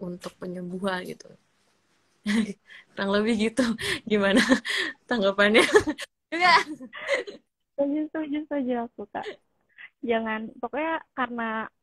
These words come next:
Speaker 2: ya karena tren ini ya, karena tren sosial media, jadi kebanyakan orang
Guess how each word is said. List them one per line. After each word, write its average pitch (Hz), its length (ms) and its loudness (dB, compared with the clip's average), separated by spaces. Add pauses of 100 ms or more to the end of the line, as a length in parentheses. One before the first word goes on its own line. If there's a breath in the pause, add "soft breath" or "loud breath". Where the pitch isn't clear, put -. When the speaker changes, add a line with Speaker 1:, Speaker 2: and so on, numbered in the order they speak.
(160)
Speaker 2:
ya 285 160 -6
karena 226 240 -8
tren 214 280 -10
ini 247 280 -6
ya, 202 120 -6
karena 214 240 -10 (120)
tren 220 560 -8
sosial 220 240 -8
media, 208 440 -4
jadi 233 280 -4 (400 soft breath)
kebanyakan 262 440 -4
orang 311 260 -6